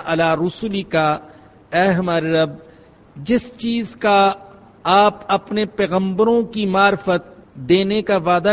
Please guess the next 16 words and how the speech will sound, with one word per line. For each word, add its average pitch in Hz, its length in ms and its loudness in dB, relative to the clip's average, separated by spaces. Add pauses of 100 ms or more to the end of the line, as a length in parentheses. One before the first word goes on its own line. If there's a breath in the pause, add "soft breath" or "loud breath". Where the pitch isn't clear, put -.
کر 214 100 -2
چکے 220 380 -4
ہیں، 147 280 0 (400)
وہ 170 220 -2
ہمیں 175 340 -2 (120)
دے 143 280 0
دیجئے 165 560 -2 (440 loud breath)
اور 165 120 -2 (140)
قیامت 175 500 -2
کے 214 60 0
دن 196 140 -2
ہمیں 190 260 -2
رسوا 165 480 -2
نہ 170 120 -4 (140)
فرمائیے 196 500 0
گا۔ 147 240 0